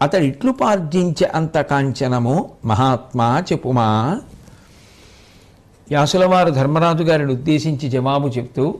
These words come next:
ఓ ధర్మరాజా, అశ్వమేధయాగంలో భూరి సంభావనలు ఇవ్వాలి, అంత ద్రవ్యం ఎక్కడి నుంచి వస్తుంది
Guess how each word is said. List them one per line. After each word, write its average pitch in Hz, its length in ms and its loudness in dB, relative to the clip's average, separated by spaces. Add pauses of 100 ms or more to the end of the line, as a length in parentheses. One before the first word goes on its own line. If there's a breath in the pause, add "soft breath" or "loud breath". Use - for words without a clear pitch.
(180)
ఓ 147 100 0
ధర్మరాజా, 131 800 0 (180)
అశ్వమేధయాగంలో 151 1300 -2 (180)
భూరి 160 200 0
సంభావనలు 143 760 0
ఇవ్వాలి, 127 520 0 (180)
అంత 135 220 -4
ద్రవ్యం 131 540 0
ఎక్కడి 151 320 -4
నుంచి 143 260 -4
వస్తుంది 120 540 -4